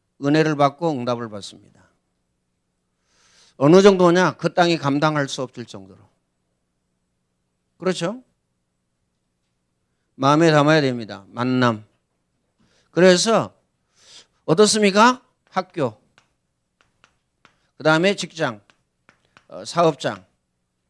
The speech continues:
이 만남 중요하죠. 어, 그 다음에 또 하나의 가장 중요한 만남이 있어요. 이게 뭐냐?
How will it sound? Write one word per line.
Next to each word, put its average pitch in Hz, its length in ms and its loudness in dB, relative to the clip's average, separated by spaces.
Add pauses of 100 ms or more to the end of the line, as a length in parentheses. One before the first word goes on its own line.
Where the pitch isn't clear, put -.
(280)
이 170 240 0
만남 175 400 4
중요하죠. 113 540 -10 (1900)
어, 202 260 -4
그 202 120 -2
다음에 262 260 6
또 277 120 6
하나의 240 480 6
가장 208 400 -4
중요한 190 440 2
만남이 151 360 2
있어요. 113 280 -10 (680)
이게 165 200 -2
뭐냐? 139 420 -4